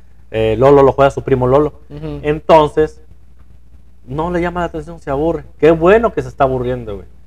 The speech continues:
Speaker 1: No es de que se engrane a tirar balazos, no, él, ah, a mí, él era feliz, él es feliz con el Mario, güey.
Speaker 2: Ah, ok.
Speaker 1: Le pongo Mario Bros,
Speaker 2: Clásico.
Speaker 1: le pongo Mario Odyssey en su Switch, entonces, hasta ahí la, entonces quiere decir que estoy haciendo un buen jale,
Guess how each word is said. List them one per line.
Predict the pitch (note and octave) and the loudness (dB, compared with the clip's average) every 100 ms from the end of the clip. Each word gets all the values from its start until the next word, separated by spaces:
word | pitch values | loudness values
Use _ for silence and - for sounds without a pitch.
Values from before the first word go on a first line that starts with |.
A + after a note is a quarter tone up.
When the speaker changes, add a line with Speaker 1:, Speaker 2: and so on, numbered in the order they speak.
| - - - - - | -20 -20 -20 -20 -6
Speaker 1:
No | C3 | -2
es | |
de | C#3+ D3 | -2 -2
que | C3+ | -4
se | - | -4
engrane | B2 B2 C3+ D3+ | -4 -2 -2 -2
a | C#3+ C3 | -4 -2
tirar | B2+ B2 | -2 -2
balazos, | B2+ C#3 C3+ B2+ | 0 -2 -4 -6
no, | C3 B2 | -4 -2
él, | B2+ F#3 A#3+ | 0 0 -4
ah, | C#4+ A#3 G#3 - - | -6 -2 -2 -4 -4
a | F#3 | 2
mí, | G#3 G3+ - - C#3 | 2 0 -10 -18 -4
él | E3 F3+ | -2 4
era | G#3 A3+ | 6 6
feliz, | G3+ F#3 F#3 | 4 2 2
él | F#3 F#3+ | -2 -2
es | F#3+ | -2
feliz | F#3+ F#3 | 0 0
con | - | 0
el | F3 | -2
Mario, | C#3 C#3+ C3 | 2 2 2
güey. | G#2 - - - - | -2 -6 -20 -20 -10
Speaker 2:
Ah, | D3 F#3 | -8 -4
ok. | |
Speaker 1:
Le | C#3 | -2
pongo | D#3+ E3 E3 | 2 2 4
Mario | D#3+ D#3 C#3+ | 4 6 6
Bros, | D3+ | 6
Speaker 2:
Clásico. | E3 E3 | 6 6
Speaker 1:
le | D#3 | 2
pongo | D#3 E3 E3 D#3+ C#3 - - | 2 2 4 4 2 -6 -10
Mario | - C#3+ D3 | 0 4 4
Odyssey | C#3+ D#3 D3+ D3 | 4 2 0 -4
en | |
su | C3+ | -4
Switch, | B2 F3 G#3 - - - - | -4 2 2 0 -16 -20 -16
entonces, | B2 A#2 C3+ D#3 - - - - | -12 -6 -6 -8 -16 -20 -20 -10
hasta | A2 - A2 | -10 -4 -2
ahí | B2 | 0
la, | B2 | 2
entonces | B2+ C3 B2 C3+ | 2 0 0 0
quiere | - C3+ | 0 0
decir | D3 | 0
que | D3 | -4
estoy | - A#2+ | -2 -4
haciendo | B2+ B2 | -4 -8
un | |
buen | A#2 A2 | -8 -2
jale, | C#3+ C3 | -2 -2